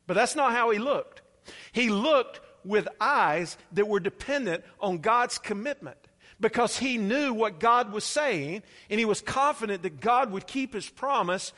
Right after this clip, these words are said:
to be with them along the way. And rather than saying, "Mission impossible,"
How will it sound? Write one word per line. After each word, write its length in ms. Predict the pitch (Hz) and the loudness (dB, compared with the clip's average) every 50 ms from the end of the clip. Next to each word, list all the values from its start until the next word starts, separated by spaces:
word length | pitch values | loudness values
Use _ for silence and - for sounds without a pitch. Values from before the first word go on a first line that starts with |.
| - - - _ _ | -20 -20 -20 _ _
to 100 | - 202 | -6 -4
be 180 | 196 175 214 202 | -2 -2 -2 -4
with 320 | 180 165 214 269 254 - | -4 -4 -4 -4 -4 -4
them 320 | - 202 180 180 175 175 175 - - | -4 -4 -4 -4 -4 -6 -8 -8 -6
along 320 | 170 175 185 196 190 190 185 | -4 -2 0 0 0 -2 -2
the 80 | 180 | -2
way. 400 | 175 208 247 233 175 135 113 104 - _ - - - - - | -2 0 0 0 -2 -4 -6 -10 -16 _ -20 -20 -14 -6 -2
And 160 | 220 208 196 | -2 0 2
rather 260 | 196 233 269 277 294 | 4 4 2 2 0
than 160 | 262 226 214 190 | -2 -2 -2 -2
saying, 460 | - - 233 226 226 214 175 170 175 | -2 -2 0 0 0 0 -2 -2 -2
"Mission 480 | 220 254 - - 247 226 208 196 185 - - - - - | -2 -2 -2 -2 -2 -2 -2 -2 -6 -10 -14 -14 -6 -2
impossible," 880 | 240 277 311 - - 190 180 156 147 - - 170 165 170 190 202 202 | 0 0 0 0 2 2 2 2 2 0 -2 -4 -2 0 0 0 -2